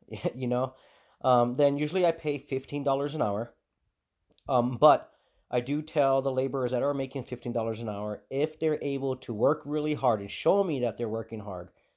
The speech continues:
you know, no slacking, just power through the day, work really hard for me, go out of their way to make sure things are getting done, then at the end of the day, I actually give them a bonus, right? 'Cause that way it's something for them to work towards as well.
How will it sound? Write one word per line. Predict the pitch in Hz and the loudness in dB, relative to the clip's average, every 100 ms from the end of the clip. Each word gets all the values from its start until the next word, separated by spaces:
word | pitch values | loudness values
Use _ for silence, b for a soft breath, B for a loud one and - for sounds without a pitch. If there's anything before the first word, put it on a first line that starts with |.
| - | -4
you | 135 | 0
know, | 117 | 0
no | 117 156 | 2 0
slacking, | - 131 110 110 107 107 b _ | 0 -2 -2 -4 -6 -8 b _
just | 123 117 - - - | 0 0 -2 -16 -2
power | 127 139 147 | 2 4 2
through | - 151 | -2 -2
the | 147 | 2
day, | 135 110 104 | 2 0 -2
work | 101 113 110 | -4 -6 -6
really | 113 151 | -4 -2
hard | 143 127 120 | 2 2 2
for | 113 | -4
me, | 101 95 b b _ 117 | -8 -8 b b _ -4
go | 123 113 | 0 2
out | 143 | 2
of | 147 | 2
their | 151 | 0
way | 139 127 | 2 2
to | |
make | 117 120 | 0 -2
sure | - 123 | -4 -10
things | - 127 131 120 | -6 -4 -2 -2
are | 117 - - _ 127 | -4 -8 -20 _ -4
getting | 131 147 156 | 0 2 2
done, | 113 101 131 b b b b b | 2 0 -10 b b b b b
then | 120 135 | 2 4
at | 131 | 4
the | 139 | 0
end | 170 196 | 0 0
of | |
the | 185 | 2
day, | - 127 | 2 2
I | 127 | 2
actually | - 131 | 0 -4
give | 131 | -4
them | 127 123 | -2 0
a | |
bonus, | 120 127 101 - - - _ _ _ 139 | 4 2 2 -6 -14 -18 _ _ _ 2
right? | 165 - - - | 2 0 -12 -6
'Cause | 120 | 2
that | 139 | 4
way | 151 | 4
it's | 139 | 2
something | - 143 139 | -2 -4 -4
for | 143 | -2
them | 127 123 | -2 -2
to | 127 | 0
work | 120 117 - | 0 0 -6
towards | - 117 113 104 107 | -6 -2 -2 -4 -8
as | 98 | -2
well. | 127 104 87 | -2 -2 -4